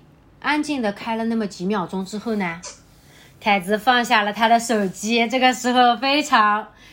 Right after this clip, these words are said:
精准的一个细节，我们拿捏一下，他关掉了蜘蛛纸牌。<laughs> 他关掉了蜘蛛纸牌之后呢，把手机放在旁边，对着我说：“嗯，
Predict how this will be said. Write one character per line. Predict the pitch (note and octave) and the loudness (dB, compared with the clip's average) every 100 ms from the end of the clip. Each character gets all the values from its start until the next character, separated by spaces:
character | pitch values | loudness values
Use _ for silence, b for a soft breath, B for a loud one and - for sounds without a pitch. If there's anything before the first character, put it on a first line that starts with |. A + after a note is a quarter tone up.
| B | B
精 | C#4 C4+ C4+ | -2 -2 0
准 | B3 | 0
的 | A3 | 2
一 | G#3 | 0
个 | A#3 | -2
细 | - D#4 B3 | -4 -4 -2
节， | A3+ F#3+ G3+ A#3 | 0 0 2 2
我 | A3 | 2
们 | G3+ G#3 | 0 0
拿 | F3+ G3+ | 0 0
捏 | A#3 B3 B3 | 0 0 0
一 | B3 A3 | -2 -4
下， | - A#3+ A3 G3+ F#3 | -6 -2 0 0 0
他 | A3+ | -4
关 | A3 A#3+ A#3+ | -4 -4 -4
掉 | A#3+ B3 | -2 -2
了 | G3+ | -2
蜘 | G3 - A3 | -6 -10 -8
蛛 | B3 A#3 | -6 -6
纸 | - E3+ | -8 -14
牌。 | - D#3+ C#3 C#3+ F#3+ - - - | -10 -10 -10 -10 -10 -12 -18 -12
<laughs> | E4 - - - - - - - - | -12 -14 -20 -20 -20 -20 -20 -20 -10
他 | A#3 | -8
关 | A3+ B3+ B3+ | -2 -2 0
掉 | C4 A3 | 0 0
了 | G3+ | -2
蜘 | A#3+ | -8
蛛 | A#3+ B3 | -8 -8
纸 | F#3+ | -10
牌 | F3 F3+ F#3 | -8 -6 -6
之 | A#3+ | -6
后 | B3+ D4+ | -4 -2
呢， | C4+ A#3+ | -2 -2
把 | A3 A3 | -2 -4
手 | G#3+ F#3 | -4 -4
机 | G3 | -6
放 | G3+ C4 A3+ | -6 -4 -2
在 | G#3+ | -4
旁 | G#3+ G3 F3+ | -4 -6 -4
边， | A3 A#3 C4 - B B B B | -2 -2 -4 -10 B B B B
对 | C4+ C4 | -4 0
着 | B3+ | 0
我 | A3+ G#3 | 0 -2
说 | A#3 A#3+ A#3+ A#3+ - | 0 -2 -2 -12 -4
：“嗯， | D4+ D#4 C#4+ | 0 2 0